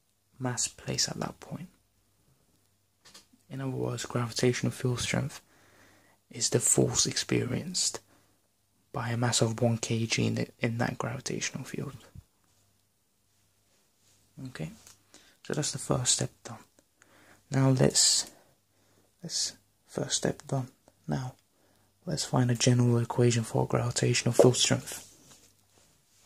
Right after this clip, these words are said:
So gravitational field strength is force per unit mass.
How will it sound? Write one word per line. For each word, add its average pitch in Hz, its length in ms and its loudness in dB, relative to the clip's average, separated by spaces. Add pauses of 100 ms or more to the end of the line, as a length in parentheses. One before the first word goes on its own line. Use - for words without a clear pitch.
(2000)
So - 160 4
gravitational 156 640 8
field 131 240 8
strength 117 260 2
is 113 140 6
force - 640 2 (1200)
per - 160 0
unit 113 380 0
mass. - 480 -2